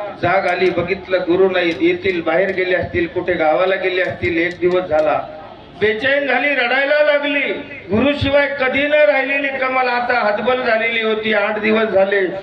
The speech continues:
गुरुचं काय झालं असेल, कुठे गेले असतील, माझं काही चुकलं का, अशा अनेक समस्या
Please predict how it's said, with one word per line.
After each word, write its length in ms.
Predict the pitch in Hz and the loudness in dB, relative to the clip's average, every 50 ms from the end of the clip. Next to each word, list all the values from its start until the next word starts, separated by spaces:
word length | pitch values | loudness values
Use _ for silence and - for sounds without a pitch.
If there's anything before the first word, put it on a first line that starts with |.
| - 202 196 185 - - | -12 -14 -16 -14 -4 0
गुरुचं 360 | 170 190 208 214 214 208 202 | 2 4 4 2 2 0 -2
काय 240 | 202 190 180 196 208 | -2 0 0 0 0
झालं 240 | 196 180 175 185 180 | 0 0 0 0 0
असेल, 260 | - - 190 175 170 | 0 0 -2 -2 -2
कुठे 300 | - - 175 175 214 208 | -4 -6 -4 -2 -2 0
गेले 260 | 196 196 202 196 185 | 0 0 0 0 0
असतील, 340 | 180 - - - 170 165 175 | -2 -2 -2 -4 -4 -2 -2
माझं 260 | 175 175 175 175 190 | -2 -2 0 0 -2
काही 220 | - 180 175 165 | -2 -2 -4 -4
चुकलं 380 | 151 - 165 165 - 190 180 180 | -6 -6 -8 -6 -4 -2 -2 -2
का, 260 | 175 - 160 - - - - - - - - - - - - - - - - - - | -2 -2 -4 -6 -6 -8 -14 -18 -20 -20 -20 -20 -20 -20 -20 -20 -20 -20 -16 -8 -6
अशा 240 | 151 160 160 185 165 | -4 -4 -2 -2 -2
अनेक 600 | 156 - 202 156 180 196 214 220 226 220 220 208 | -2 -2 -2 0 0 0 0 0 -2 -2 -2 -4
समस्या 840 | 202 196 185 175 180 190 180 - - - 190 185 185 - - - | -2 -2 -2 -2 0 0 -2 -2 -2 -2 -2 -2 0 -2 -2 -4